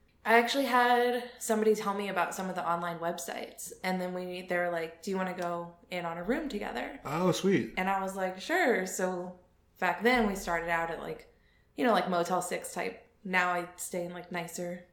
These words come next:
Speaker 1: I
Speaker 2: Yeah.
Speaker 1: spend, like, two hundred dollars a night on a hotel, but back then we just, like, shared and we just started working out of these, like, little Bay Area hotels and just kind of, like, grew from there.
Speaker 2: Fuck yeah! what do you think when you, when you initially started, what do you think your biggest challenge was? Do you have a biggest challenge when you started out?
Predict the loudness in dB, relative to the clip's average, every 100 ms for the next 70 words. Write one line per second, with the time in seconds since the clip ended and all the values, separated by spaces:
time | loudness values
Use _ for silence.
0 | 6 8 8 6 6 6 4 4 4 2
1 | 0 0 -2 -2 -4 -6 -6 -4 -4 -2
2 | -2 -4 -14 -18 -20 0 6 8 8 4
3 | 4 0 0 2 6 8 8 6 4 0
4 | 0 2 2 2 0 0 0 0 -2 -4
5 | -6 -10 -20 -18 -6 -4 -2 0 0 0
6 | -2 -4 -6 -6 -6 -6 -8 -8 -10 -10
7 | -14 _ _ _ -12 -10 -6 -2 -2 -2
8 | -4 -4 -4 -6 -10 -10 -12 -14 -20 _
9 | _ -14 -6 -6 -6 -10 -10 -16 _ _
10 | _ _ _ -20 -20 -18 2 6 8 8
11 | 6 4 0 -4 -2 0 2 2 2 0
12 | 2 4 4 2 0 0 2 2 2 0
13 | 0 -2 -4 -4 -2 0 0 -2 -4 -8
14 | -8 -4 -2 -2 -4 -4 -4 -6 -8 -10
15 | -12 -8 -6 -2 -2 -2 -4 -6 -6 -10
16 | -10 -10 -10 -8 -6 -4 -6 -8